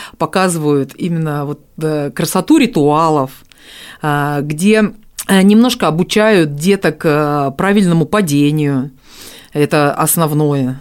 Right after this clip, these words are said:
да, чтобы не было травм, чтобы всё было спокойненько, хорошо.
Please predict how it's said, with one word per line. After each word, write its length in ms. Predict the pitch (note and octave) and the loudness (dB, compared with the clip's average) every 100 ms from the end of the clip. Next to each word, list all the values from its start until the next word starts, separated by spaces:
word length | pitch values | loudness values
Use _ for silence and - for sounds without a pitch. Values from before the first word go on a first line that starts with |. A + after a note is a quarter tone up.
| - | -10
да, 460 | C#3+ E3+ G3+ G#3 F3 | -4 -2 0 -2 -4
чтобы 360 | - D#3 C#3 | -6 -6 -4
не 140 | C#3+ C#3+ | -2 -2
было 200 | C3+ C3 | -2 -4
травм, 500 | - F3+ A3+ G3+ D#3+ | -2 0 0 0 -4
чтобы 420 | - D3 C#3+ C#3 | -6 -8 -6 -6
всё 220 | B2+ - | -6 -8
было 220 | D3+ D3 | -8 -8
спокойненько, 760 | C3 - - G3+ A#3 A3+ F#3 D#3+ | -10 -12 -4 2 4 2 0 -8
хорошо. 560 | - C#3 C3 - G#3+ | -6 -6 -4 -2 -4